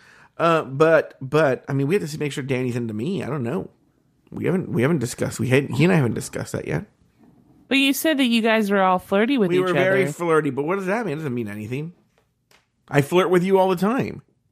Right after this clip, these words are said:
Speaker 2: Well, I mean, that's your version of flirting. I don't know. I don't know if you're doing it right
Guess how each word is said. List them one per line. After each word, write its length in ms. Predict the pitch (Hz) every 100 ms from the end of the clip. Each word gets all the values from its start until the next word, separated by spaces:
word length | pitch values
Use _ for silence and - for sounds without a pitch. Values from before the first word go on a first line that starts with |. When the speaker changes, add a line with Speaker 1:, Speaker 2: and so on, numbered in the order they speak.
| _ _ _ _ _ _ _ _ _ _ _ -
Speaker 2:
Well, 400 | 202 196 175 160
I 80 | 175
mean, 400 | 185 170 160 160 - - - - - _ _
that's 260 | 190 185 190
your 140 | 175
version 380 | 160 151 143 139
of 100 | 131
flirting. 480 | 147 139 135 135 - -
I 80 | 160
don't 180 | 151 147
know. 280 | 143 143 - _ _ _ _ _ _ _ _ _ _ _ _ _ _ _ _ _ -
I 100 | 180
don't 140 | 196
know 120 | 175 165
if 80 | 160
you're 100 | 151
doing 300 | 156 147 143
it 80 | 135
right 260 | 117 110